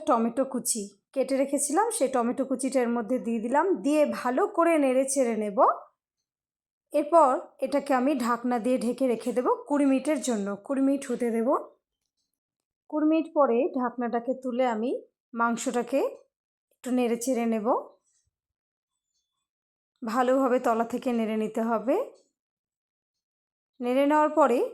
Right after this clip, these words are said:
এর মধ্যে আমি দিয়ে দিলাম চার পাঁচটা কাঁচা লঙ্কা। লঙ্কাটা দিয়ে দেওয়ার পরে এটাকে ঢাকনা দিয়ে ঢেকে আমি আবার কুড়ি মিনিটে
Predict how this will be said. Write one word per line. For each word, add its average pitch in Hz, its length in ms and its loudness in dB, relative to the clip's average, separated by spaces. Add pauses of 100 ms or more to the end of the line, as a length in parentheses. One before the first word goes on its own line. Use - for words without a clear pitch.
(100)
এর 247 160 0
মধ্যে 247 300 -2
আমি 247 120 0 (100)
দিয়ে 240 180 0
দিলাম 247 220 0 (1160)
চার 254 220 4
পাঁচটা 254 320 0 (100)
কাঁচা 262 300 2
লঙ্কা। 190 340 -6 (1400)
লঙ্কাটা 233 400 -2 (100)
দিয়ে 233 140 0 (160)
দেওয়ার 226 300 4
পরে 233 160 2 (120)
এটাকে 254 220 0 (120)
ঢাকনা 240 280 -2 (120)
দিয়ে 240 220 2
ঢেকে 240 220 -2 (100)
আমি 226 120 0 (120)
আবার 277 240 8 (580)
কুড়ি 285 240 2
মিনিটে 269 260 0